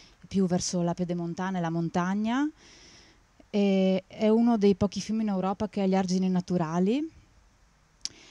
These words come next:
E, e quindi, eh, pen-, pensando alla sacralità dei fiumi, ho,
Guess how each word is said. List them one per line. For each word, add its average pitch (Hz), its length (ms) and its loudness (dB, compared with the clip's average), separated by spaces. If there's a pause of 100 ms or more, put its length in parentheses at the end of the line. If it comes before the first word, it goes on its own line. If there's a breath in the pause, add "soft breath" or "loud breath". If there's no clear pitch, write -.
(260 loud breath)
E, 190 1000 4
e 226 140 0
quindi, 214 720 6
eh, 190 480 0
pen-, 214 340 -2
pensando 226 380 0
alla 226 100 2
sacralità 220 540 -2
dei 226 160 0
fiumi, 233 680 2
ho, 196 560 -2